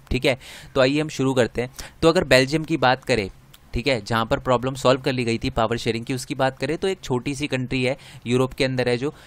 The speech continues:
इसका जो एरिया है वो हरियाणा से भी छोटा है। और अगर बात करूँ ये किस किस कंट्री के साथ बॉर्डर शेयर करता है, तो वो करता है नीदरलैंड, फ्रांस, जर्मनी और लग्जमबर्ग।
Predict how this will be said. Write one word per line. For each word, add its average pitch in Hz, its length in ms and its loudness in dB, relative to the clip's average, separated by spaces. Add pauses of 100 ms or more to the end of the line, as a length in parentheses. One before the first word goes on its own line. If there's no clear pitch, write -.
(140)
इसका 151 220 0
जो 170 200 2
एरिया 139 320 4
है 156 100 4
वो 165 120 0
हरियाणा 123 460 0
से 147 140 -4
भी 147 100 -2
छोटा 127 320 -2
है। 135 160 0
और 127 120 2
अगर 135 160 -2
बात 120 480 2
करूँ 120 260 2 (480)
ये 139 140 0
किस 156 260 -4
किस 170 160 -2
कंट्री 143 280 0
के 143 100 0
साथ 135 160 2
बॉर्डर 127 280 2
शेयर 131 220 0
करता 123 300 -2
है, 156 100 0
तो 143 160 -6
वो 139 100 0
करता 135 260 -2
है 139 60 0
नीदरलैंड, 123 500 0
फ्रांस, 120 320 0
जर्मनी 117 400 -2
और 127 80 0
लग्जमबर्ग। 117 600 -2